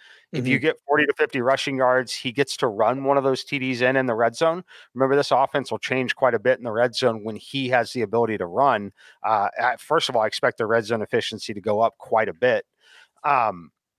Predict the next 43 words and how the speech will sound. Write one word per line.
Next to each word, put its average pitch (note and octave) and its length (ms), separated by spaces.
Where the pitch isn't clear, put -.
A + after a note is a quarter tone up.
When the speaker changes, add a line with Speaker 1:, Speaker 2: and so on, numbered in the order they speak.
Speaker 1:
i-, F#3 40
if E3+ 320
he F#3+ 80
gets G3+ 280
to F#3+ 80
the F3+ 60
forty F3 280
to D3 40
fifty D3+ 220
yards C3+ 240
rushing, C3 540
one C3 180
rushing B2+ 340
touchdown, D#3+ 600
any E3+ 260
sort D3+ 300
of C3+ 60
mediocre C3 520
day A#2 160
passing, E3 640
and A#2+ 440
he, C#3 200
he's A#2+ 240
not C3 260
killing C#3 340
you G#2 140
at G2+ 100
the G#2 80
salary, G#2+ 500
but B2 280
any D#3 220
sort D#3 320
of C#3+ 300
game C3+ 220
script - 320
where C3+ 80
the A#2+ 60
game's C3 360
remotely B2 480
competitive C3+ 680
and A#2+ 200
they're G#2 140
pushed, - 560